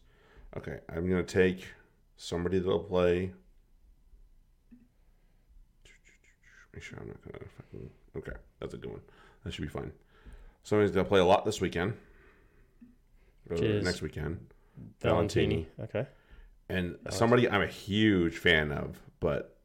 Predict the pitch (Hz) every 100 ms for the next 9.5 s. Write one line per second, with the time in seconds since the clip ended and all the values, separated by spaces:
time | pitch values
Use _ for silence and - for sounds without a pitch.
0 | - 85 82 85 82 78 - 80 78 -
1 | 80 78 78 117 - 82 80 76 78 80
2 | 82 85 78 78 95 82 85 110 - 214
3 | 214 - _ _ _ _ _ _ _ _
4 | _ - - _ - 87 76 - - _
5 | _ _ _ _ _ _ 123 117 117 107
6 | 113 120 127 127 120 113 107 95 90 90
7 | - 120 131 123 110 101 92 85 - -
8 | - - 64 - - - 131 - 113 98
9 | 87 - - 90